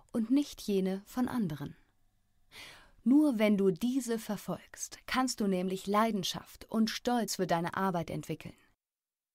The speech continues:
Zudem solltest du aber deine bereits vorhandenen Fähigkeiten identifizieren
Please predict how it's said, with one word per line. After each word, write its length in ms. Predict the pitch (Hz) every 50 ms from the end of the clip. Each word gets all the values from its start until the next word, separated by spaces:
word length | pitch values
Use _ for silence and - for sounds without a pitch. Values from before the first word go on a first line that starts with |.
| _ _ _ _ _
Zudem 380 | - - 254 220 269 302 311 302
solltest 460 | 240 233 262 285 302 - 226 - -
du 60 | 190
aber 340 | 170 185 180 180 190 190 190
deine 400 | 190 190 190 190 196 190 190 190
bereits 480 | 190 - 190 190 185 202 214 214 214 -
vorhandenen 680 | - 208 190 - - 285 311 339 302 190 180 170 165
Fähigkeiten 720 | 160 - - 170 160 160 - - - 180 165 160 - 190 185
identifizieren 920 | - 185 - 180 180 185 196 190 - 226 226 - - 240 226 220 - -